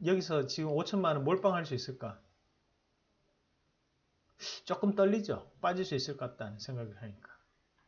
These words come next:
그러면 잘못된 판단인 거예요. 잘못된 판단이라는. 내가 풀 베팅을 했을 때도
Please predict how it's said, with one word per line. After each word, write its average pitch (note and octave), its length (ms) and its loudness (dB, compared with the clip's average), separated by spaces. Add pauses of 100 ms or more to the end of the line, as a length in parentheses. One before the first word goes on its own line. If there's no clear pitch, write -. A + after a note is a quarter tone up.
(680)
그러면 G#3 300 8
잘못된 D3+ 460 0
판단인 E3+ 440 -6
거예요. G2+ 300 -16 (1800)
잘못된 D3+ 380 -4
판단이라는. C3+ 580 -6 (3000)
내가 G#3 480 8
풀 D4+ 220 2
베팅을 G3+ 400 4
했을 D3 340 -2
때도 D3+ 500 0